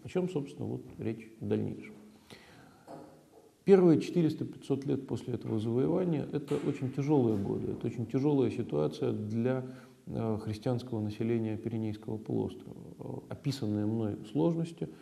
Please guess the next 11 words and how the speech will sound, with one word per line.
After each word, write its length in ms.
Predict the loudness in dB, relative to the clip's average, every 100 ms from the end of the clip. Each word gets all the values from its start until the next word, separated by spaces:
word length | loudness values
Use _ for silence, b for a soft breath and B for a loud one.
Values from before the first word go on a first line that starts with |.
| B B 2
имели 320 | 4 6 4
место, 340 | 2 0 -4
вне 160 | -4 -4
всякого 380 | -6 -12 -12 -12
сомнения, 560 | -8 -6 -6 -6 -6
но 160 | -4 -2
надо 260 | -2 0 2
иметь 240 | 0 -2
в 60 | -2
виду, 220 | -2 -2
что 300 | -4 -4